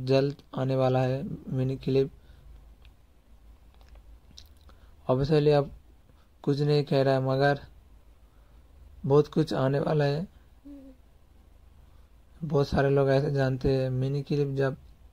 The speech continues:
कुछ करते हैं, बड़ा धमाका करते हैं, जब नहीं करते, कुछ बेकार का ऐसे event देता है जो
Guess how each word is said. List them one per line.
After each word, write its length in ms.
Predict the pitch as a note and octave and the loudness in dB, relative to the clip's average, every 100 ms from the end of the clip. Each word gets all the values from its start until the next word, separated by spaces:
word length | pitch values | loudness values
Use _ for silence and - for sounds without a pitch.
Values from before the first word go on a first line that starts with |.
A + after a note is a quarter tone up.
| - - - - - - - - - _ _ _ - - - - | -20 -20 -20 -20 -20 -20 -20 -20 -20 _ _ _ -20 -20 -20 -8
कुछ 160 | - C3+ | -2 -2
करते 520 | - C3+ B2+ D#3+ D#3 | 2 0 2 2 2
हैं, 160 | D3+ - - _ _ - D3 | 2 -4 -20 _ _ -14 -2
बड़ा 240 | C3+ C#3 | 2 2
धमाका 420 | B2 C3 C3+ C#3 | 2 0 0 0
करते 340 | C#3 C3 - C3+ | 0 -2 -2 -4
हैं, 220 | C#3 - _ - - - - - - - - - - - - - B3+ - | -4 -10 _ -20 -20 -20 -20 -20 -20 -20 -20 -20 -20 -20 -20 -18 -12 -2
जब 220 | C3+ C3 | 0 0
नहीं 240 | C3 D3 | 0 2
करते, 640 | D3+ D3+ - C#3+ D3+ - - - - - - - - - - - _ - - - - - - - - | 2 0 2 0 -2 -6 -18 -20 -20 -20 -20 -20 -20 -20 -20 -20 _ -20 -20 -20 -20 -20 -20 -20 -12
कुछ 380 | - B3 - - | -4 -4 -6 -10
बेकार 400 | C#3+ C3+ C3+ C#3+ | 0 2 2 2
का 80 | C#3 | 2
ऐसे 300 | C#3 C3+ C3+ | 2 2 2
event 260 | C3 C3+ C3 | 2 0 0
देता 280 | C3 C3 | 0 2
है 200 | C3+ C3+ - - - - - - _ _ | 2 0 -2 -18 -20 -20 -20 -20 _ _
जो 280 | D3+ C3 C3 | 0 0 0